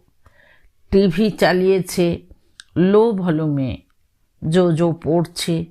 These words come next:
টিভির আওয়াজ কানে এলেই উঠে আসবে, উকি ঝুঁকি মারবে।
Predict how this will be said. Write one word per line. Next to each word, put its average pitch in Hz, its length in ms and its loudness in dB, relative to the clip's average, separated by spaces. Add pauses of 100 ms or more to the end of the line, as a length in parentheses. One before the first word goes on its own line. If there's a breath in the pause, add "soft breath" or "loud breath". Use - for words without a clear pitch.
(540 soft breath)
টিভির 240 400 2
আওয়াজ 180 500 -2
কানে 202 380 0
এলেই 196 320 0
উঠে 180 300 -2
আসবে, 135 540 -4 (360 soft breath)
উকি 233 400 0
ঝুঁকি 175 360 -2
মারবে। 117 600 -4